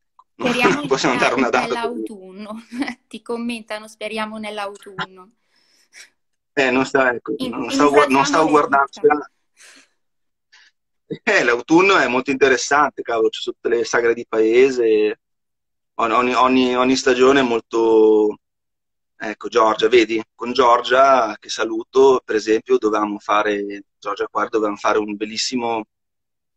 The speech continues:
Speaker 2: cioè, e lo faremo, non è che dovevamo farlo, lo faremo, un bellissimo laboratorio sul brasedè di,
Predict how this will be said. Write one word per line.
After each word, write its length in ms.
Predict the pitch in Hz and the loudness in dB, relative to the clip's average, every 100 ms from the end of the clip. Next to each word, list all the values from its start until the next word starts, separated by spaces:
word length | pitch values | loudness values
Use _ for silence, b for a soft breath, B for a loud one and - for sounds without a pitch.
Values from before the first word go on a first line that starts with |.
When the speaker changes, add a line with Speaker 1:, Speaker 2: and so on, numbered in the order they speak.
| _ | _
Speaker 2:
cioè, 140 | - - | -12 -2
e 40 | |
lo 100 | 110 | 0
faremo, 380 | - 101 98 95 | 2 2 0 0
non 80 | 101 | -6
è 40 | |
che 60 | 98 | -6
dovevamo 240 | 101 98 | -6 -8
farlo, 200 | 98 104 | -8 -6
lo 60 | 101 | -6
faremo, 400 | - 117 117 127 | -2 2 2 2
un 60 | 117 | 0
bellissimo 400 | 104 107 - 110 | -2 -4 -4 -2
laboratorio 480 | 107 117 117 127 127 | 2 2 2 2 0
sul 160 | - | -2
brasedè 600 | - 110 107 107 107 117 - | -4 -2 -2 0 0 0 -2
di, 280 | 107 110 | -8 -10